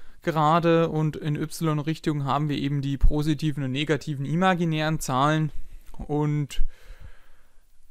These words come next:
was machen wir denn jetzt? Wir haben hier den Punkt zwei i plus zwei, zu dem wollen wir hin. Und wie komme ich denn dahin? Das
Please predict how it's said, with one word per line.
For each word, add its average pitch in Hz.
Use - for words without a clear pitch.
was 143
machen 151
wir 185
denn 165
jetzt? 156
Wir 135
haben 143
hier 147
den 139
Punkt 151
zwei 143
i 151
plus 151
zwei, 185
zu -
dem 156
wollen 151
wir 143
hin. 196
Und 165
wie 151
komme 156
ich 190
denn 185
dahin? 185
Das 143